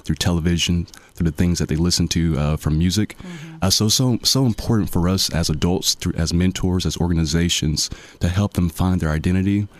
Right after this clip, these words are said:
Speaker 1: their purpose, and belonging. Like Sophia said, I believe they find that in Christ. Uh, that we're, we're a Christian organization with National Young Leaders Institute, so we help them find those three things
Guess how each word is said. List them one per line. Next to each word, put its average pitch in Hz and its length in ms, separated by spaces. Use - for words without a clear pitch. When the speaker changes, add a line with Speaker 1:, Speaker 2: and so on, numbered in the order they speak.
Speaker 1:
their 82 120
purpose, - 540
and 82 60
belonging. 82 440
Like 76 140
Sophia 85 400
said, 82 240
I 82 60
believe 85 240
they 80 80
find 82 260
that 76 140
in 69 80
Christ. 80 460
Uh, 71 220
that 85 180
we're, 82 280
we're 82 260
a 76 140
Christian - 320
organization 80 540
with 65 100
National 80 320
Young 78 80
Leaders 78 240
Institute, - 460
so - 100
we 80 120
help 80 160
them 78 140
find 82 320
those 76 160
three 78 160
things 73 440